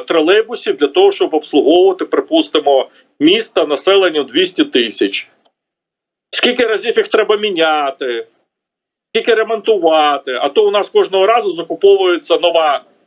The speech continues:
е, комунальна техніка, яка, е, ну, зараз і не має такої великої потреби. Обмежте імпорт того, що не потрібно. Я нещодавно сам з здивуванням дізнався, що, по-моєму, в цьому році Україна імпортувала алкоголю на один мільярд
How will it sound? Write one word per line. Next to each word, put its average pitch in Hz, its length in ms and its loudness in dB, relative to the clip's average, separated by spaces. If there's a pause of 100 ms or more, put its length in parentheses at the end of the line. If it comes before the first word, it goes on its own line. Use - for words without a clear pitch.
(140)
е, 139 360 2
комунальна 180 580 0
техніка, 190 500 -2
яка, 160 840 2
е, 143 340 2
ну, 160 340 -2
зараз 165 440 0
і 180 60 0
не 165 100 -4
має 196 240 0
такої 131 360 -6
великої 113 400 -10
потреби. 104 560 -2 (500)
Обмежте 220 560 0
імпорт 196 680 -4
того, 175 300 0
що 180 200 -2
не 165 120 -2
потрібно. 147 600 0
Я 170 180 0
нещодавно 170 560 -2
сам 151 240 -2
з 123 40 -14
здивуванням 139 720 0
дізнався, 135 680 -4 (380)
що, 156 640 2
по-моєму, 175 440 0
в 143 80 -10
цьому 165 340 0
році 180 460 2
Україна 170 560 0
імпортувала 156 720 0
алкоголю 151 540 0
на 135 100 -2
один 147 280 -4
мільярд 135 360 0